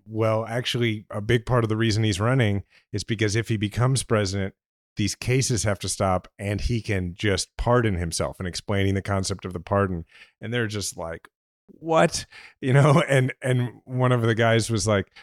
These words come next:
"Well, what I know about Trump is there's two ladies who have accused him. And also I remember he got beat up on W W E." And, <laughs> like, and so imagine, like, you're brand new to this country and and you're, it's being explained to you that the previous leader,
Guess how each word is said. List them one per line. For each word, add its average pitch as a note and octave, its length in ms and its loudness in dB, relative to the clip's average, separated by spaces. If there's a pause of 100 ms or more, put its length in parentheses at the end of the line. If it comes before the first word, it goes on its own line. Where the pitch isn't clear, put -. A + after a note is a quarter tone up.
(180)
"Well, A#2 120 0
what D3 140 4
I D#3+ 120 6
know F#3+ 160 4
about E3 220 4
Trump C#3+ 340 2
is A2 140 0
there's G#2 260 0
two G#2+ 220 2
ladies G3 540 4
who D#3 60 2
have D3 140 4
accused F3+ 420 0
him. E3+ 180 2
And C3 120 2
also D#3+ 340 4
I C#3+ 100 6
remember D3+ 360 2
he C3+ 100 4
got B2 200 2
beat D#3 180 4
up D3+ 180 4
on A#2 140 0
W C#3+ 260 4
W C3 300 2
E." C#3+ 480 2 (340)
And, B2+ 220 4 (200)
<laughs> - 180 -18
like, - 260 -4 (800)
and D#3+ 220 4
so F3+ 280 6
imagine, E3 520 6
like, C3+ 180 2
you're A#2 100 4
brand A2 400 4
new A2 180 6
to G2+ 80 2
this F#2+ 180 0
country F2 580 -4 (440)
and G2+ 500 2 (480)
and B2 160 4
you're, A#2 240 4
it's A#2+ 200 -2
being B2+ 220 2
explained C3 320 0
to A#2 60 6
you G#2+ 60 4
that G2+ 180 0
the G2 160 0 (140)
previous D#3+ 480 6
leader, G2+ 440 2